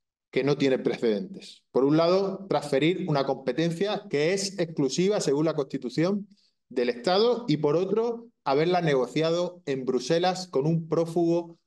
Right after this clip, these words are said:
de la justicia y con un mediador internacional. El colmo de los colmos.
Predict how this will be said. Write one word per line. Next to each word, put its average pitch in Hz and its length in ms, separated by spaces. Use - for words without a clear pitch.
de 135 100
la 135 80
justicia 131 720
y 185 120
con 180 220
un 202 140
mediador 165 420
internacional. 120 800
El 131 220
colmo 160 340
de 135 60
los 123 140
colmos. 95 560